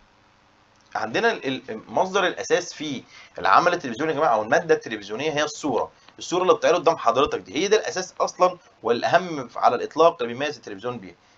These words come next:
طبعًا وده ال-، القيم والمعايير البصرية هي مقياس الحكم الأساسي، يعني لو عندك، آه،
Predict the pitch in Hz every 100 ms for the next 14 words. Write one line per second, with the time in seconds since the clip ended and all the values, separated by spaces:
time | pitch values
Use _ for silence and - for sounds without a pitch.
0 | _ - 175 196 160 143 147 - 107 123
1 | - 113 - 185 185 139 180 180 127 -
2 | 165 170 147 - 175 - 160 151 147 -
3 | 123 113 92 98 104 127 - 139 _ _
4 | _ - 104 107 104 104 104 101 98 98
5 | 87